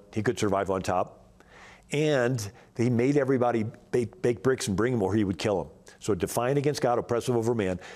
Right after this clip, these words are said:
God comes down, confuses the languages, and the people scatter into language groups that turn into nations. Nations were God's invention to prevent a one world government. You take the population of the world and,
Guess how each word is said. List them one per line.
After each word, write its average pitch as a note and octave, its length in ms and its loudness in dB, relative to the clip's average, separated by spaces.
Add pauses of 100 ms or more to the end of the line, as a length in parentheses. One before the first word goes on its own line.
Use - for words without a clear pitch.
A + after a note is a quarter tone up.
(140)
God B2+ 240 -2
comes C3+ 220 -2
down, B2 180 0
confuses C3 760 0
the D#3 120 2
languages, G#2 800 0 (320)
and A2 160 0
the G2 60 2
people C3 360 0
scatter G#2+ 600 0 (100)
into G#2+ 440 0
language A2+ 720 0
groups A2 760 0 (460)
that B2 220 0
turn G#2 260 0
into A2 340 0
nations. C3+ 800 -4 (760)
Nations A#2+ 760 0
were G#2+ 160 0
God's B2 560 0
invention B2 600 -2
to A#2 120 -2
prevent A#2+ 340 0
a A2 40 0
one G#2+ 220 0
world G2 240 0
government. E2+ 380 -4 (960)
You C#3+ 80 -4
take D#3 160 0
the - 80 0
population D#3 540 2
of - 20 2
the C3 60 4
world D3+ 340 2
and, C3 240 0